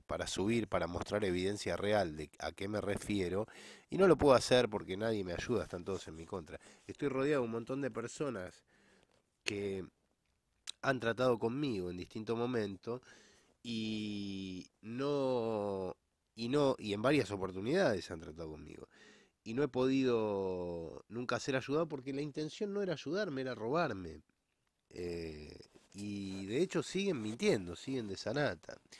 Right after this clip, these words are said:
Siguen de sanata haciendo de cuenta que el que miente soy yo. Yo lo que estoy demostrando es cómo mienten ustedes en realidad, y desde una situación de precariedad enorme.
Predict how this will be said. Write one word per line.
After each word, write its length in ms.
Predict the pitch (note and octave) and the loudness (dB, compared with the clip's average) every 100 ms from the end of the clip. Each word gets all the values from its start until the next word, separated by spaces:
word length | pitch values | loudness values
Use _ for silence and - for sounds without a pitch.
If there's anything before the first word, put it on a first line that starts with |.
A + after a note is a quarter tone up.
| - - - | -20 -20 -16
Siguen 300 | - C#3+ C3 | -4 2 2
de 100 | A2 | 2
sanata 380 | A#2 B2 D3+ B2+ | 4 6 6 4
haciendo 340 | - A2+ A2 | 0 0 2
de 80 | G2 | 2
cuenta 240 | G#2+ G#2+ | 2 0
que 60 | F#2 | -2
el 80 | E2+ | -2
que 120 | F2 | -2
miente 260 | G2+ F#2 E2+ | -2 -4 -4
soy 180 | E2 | -6
yo. 140 | D2+ - _ - - - - - - - | -6 -12 _ -20 -20 -18 -18 -18 -20 -10
Yo 160 | - G#3+ | 2 6
lo 80 | F#3+ | 6
que 60 | |
estoy 280 | D#3+ F#3 F3 | 6 4 2
demostrando 1040 | B2 A#2 A2+ A#2 - F#3+ F3 A#2+ A2+ B2+ B2 | 0 0 2 0 2 6 6 6 2 0 0
es 100 | B2+ | -4
cómo 220 | E3+ D#3+ | -2 0
mienten 320 | F3 F3+ D3+ | 0 0 0
ustedes 560 | A#2+ - G3 D3 F2+ - | 0 4 6 6 4 0
en 100 | E2 | -4
realidad, 400 | E2 D#2 D#2 - | -4 -4 -8 -8
y 180 | - G2+ | -2 0
desde 260 | G2+ G#2+ A2 | 2 4 4
una 880 | B2+ D#3 D3+ B2+ A2+ G#2 G2 F#2+ F2 | 4 6 8 10 10 8 6 4 2
situación 560 | - F#2+ F#2+ - D#3 D#3 | -2 0 0 2 2 4
de 80 | |
precariedad 760 | G2+ F2 - F2 F2+ G2 C3+ A2+ | 4 2 2 2 4 4 6 6
enorme. 600 | F#2 D#3 A2+ E2 D#2+ | 4 4 4 0 -12